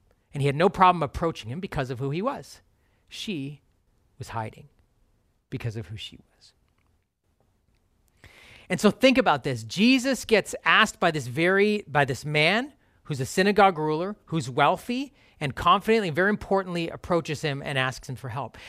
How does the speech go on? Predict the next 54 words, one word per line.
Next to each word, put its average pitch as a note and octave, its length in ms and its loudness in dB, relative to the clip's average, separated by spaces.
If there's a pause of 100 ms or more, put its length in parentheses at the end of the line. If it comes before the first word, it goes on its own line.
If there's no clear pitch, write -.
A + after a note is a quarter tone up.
(120)
And D3 220 -4
Jesus A#3 480 4
is A3 120 -2
on G3 200 4
his E3+ 200 2
way D#3+ 180 4
to D#3+ 80 -2
do E3 200 -2
this D#3+ 200 -2
very E3 300 2
important A#3+ 440 2
thing F3 160 0
for C#3+ 100 -10
this D3+ 160 -4
very D#3 200 -2
important D#3 360 -4
person. C#3 240 -4 (220)
And E3 100 6
here's A3+ 200 8
the A#3 80 4
thing. G3+ 340 2 (480)
The E3+ 80 4
disciples G3+ 760 4
probably G3+ 460 4
would E3+ 120 4
have - 60 -4
thought, D3 220 6
"Oh, F3+ 120 8
this F3+ 180 2
is E3+ 100 -6
a F3 60 -2
really E3+ 180 0
good D3+ 200 -4
thing C3 280 -2 (300)
because E3+ 260 0
this G#3 140 0
guy's F3+ 240 4
a D3+ 80 -6
synagogue D#3+ 460 2
ruler. B2 280 -8
So - 180 0
if B2+ 140 -2
we B3 160 6
help G3 320 2
him, F#3 400 6 (160)
this G3 100 4
is G3+ 60 -2
gonna G#3+ 180 6
be E3 100 0
good F#3 280 6
for E3+ 80 -6
the C#3+ 80 -4
Jesus E3+ 400 0
movement A#2 420 -6